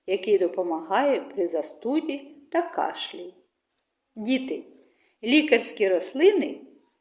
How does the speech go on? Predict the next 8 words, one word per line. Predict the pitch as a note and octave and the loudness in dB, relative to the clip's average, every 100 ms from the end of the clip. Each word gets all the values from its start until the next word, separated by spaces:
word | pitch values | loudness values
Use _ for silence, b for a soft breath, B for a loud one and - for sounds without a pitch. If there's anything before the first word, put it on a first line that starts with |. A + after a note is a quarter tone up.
| _ - | _ -4
використовуються | F#3+ F#3+ F#3 D#3+ - B3+ E4+ D#4+ A#3+ E3+ D#3 - D#3 - - _ _ _ | -2 0 0 -2 -2 4 4 4 4 2 0 -8 -10 -10 -18 _ _ _
вже | F#3 F3+ C#4+ | -12 -2 0
багато | B3+ A3+ A#3 F4 - F#4 | 4 4 4 0 2 2
років | E4+ A3+ - - - - _ _ _ _ - | 4 2 2 -6 -12 -14 _ _ _ _ -4
і | G3+ | -2
досі | E3+ C#4 F#4 - E3+ | 2 2 4 2 0
допомагають | F3+ G3 G#3 G#3 G3 E3+ E3+ E3+ - F3 | 0 0 0 -2 -4 -2 -2 -4 -6 0
людям | C4+ E4+ E3+ | 4 4 4